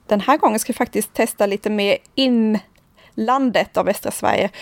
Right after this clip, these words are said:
Och det är också en jobbresa jag kommer göra med familjen. Och då kommer vi köra något som heter Västgötaturen. Eh, så vi ska till Skara Sommarland, vi ska till Läckö slott,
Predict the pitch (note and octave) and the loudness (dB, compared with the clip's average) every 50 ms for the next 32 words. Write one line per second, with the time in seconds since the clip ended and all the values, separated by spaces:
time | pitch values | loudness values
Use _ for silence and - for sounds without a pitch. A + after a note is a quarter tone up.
0 | - - - - A3+ C4 C#4+ - - B3 A#3+ A#3 C#4 C4+ A3 G3 - C4 - - | -20 -12 -4 0 0 0 0 0 0 0 0 2 2 0 0 0 0 0 0 2
1 | - G#3+ F#3 - G3+ F#3+ F3+ - F#3+ F#3 F#3 F#3+ F3+ F3+ - G3 G3+ A3 B3 G#3+ | 0 0 0 -2 -2 -2 0 0 0 0 0 0 -2 -2 -2 0 0 0 0 0
2 | F3 F#3 F#3+ F#3+ - G3+ G3+ F#3 G#3+ G3+ G3+ G#3 - - G#3+ G#3 G#3 F#3+ G#3+ G#3 | 0 0 0 0 0 0 0 2 2 0 0 0 -2 -4 -4 -4 -4 -2 -2 -2
3 | G3 G3 - - G#3+ G3+ F#3+ F#3+ F#3+ G3 - - G3+ G3+ - F3 E3+ - B3+ C#4+ | -2 -2 0 0 0 0 0 -2 -4 -6 -6 -6 -6 -6 -8 -10 -4 -2 -2 -2
4 | - - - - A3 G3 F#3+ G3 F#3 - - F#3+ - - E4 F4+ B3 A3 - G#3 | -2 -4 -8 -6 -2 0 0 0 0 0 -2 -2 0 0 0 0 0 2 2 2
5 | B3+ A#4 - - _ _ _ - - - - - - - - - _ _ _ _ | 0 0 -4 -10 _ _ _ -20 -20 -20 -20 -20 -20 -20 -20 -20 _ _ _ _
6 | _ _ - - G3+ G3+ G3 - - A3 A3+ A3 - A#3+ A3 - G#3+ G#3+ - - | _ _ -4 -2 0 0 2 2 2 2 2 2 2 0 0 0 -2 -4 -4 0
7 | A3+ F#3+ F#3+ G3 G3+ - A3 G3 G3 G3 G3+ A#3+ D#4+ F#4+ - - - F#3+ G3+ F#3+ | 0 2 2 2 0 0 0 2 2 2 2 2 0 -2 -4 -8 -8 -8 -6 -6
8 | - - G3+ F#3 F#3 - - G3 F#3 F#3 F#3 F#3 - - F#3+ F3 - - G#3+ D#4+ | -4 -2 -2 -2 0 0 -2 0 2 2 2 0 0 -2 -4 -6 -2 0 0 0
9 | - - _ _ - - - - | 0 -2 _ _ -20 -20 -20 -20